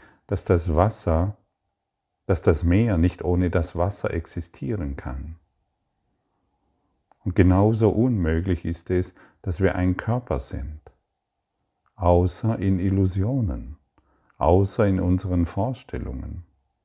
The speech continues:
Und durch das, durch die herzzentrierte Sicht werden all die Illusionen geheilt.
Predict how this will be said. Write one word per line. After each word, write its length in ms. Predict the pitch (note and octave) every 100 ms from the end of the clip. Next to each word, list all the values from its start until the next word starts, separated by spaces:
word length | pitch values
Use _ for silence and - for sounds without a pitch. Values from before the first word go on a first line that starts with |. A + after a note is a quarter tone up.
| _ _ _ _ _ _ _ _ _ _ _ _ _ _ _ _ _ _
Und 160 | F2 E2
durch 200 | E2+ -
das, 300 | - E2 - _ _ _ _
durch 240 | - F2 -
die 160 | F2+
herzzentrierte 1080 | C#2+ G#2+ - - - E2+ D#2+ E2 F2+ - D#2+
Sicht 580 | - G#2 A2 - - _ _ - _ _ -
werden 280 | F2+ F#2 F2
all 280 | F2 B2
die 200 | B2 F#2+
Illusionen 880 | F2 E2+ D#2+ E2 F2 G#2 A#2+ G#2+ F#2+
geheilt. 720 | F2+ D2+ C#2 F#2 B2+ B2 C#2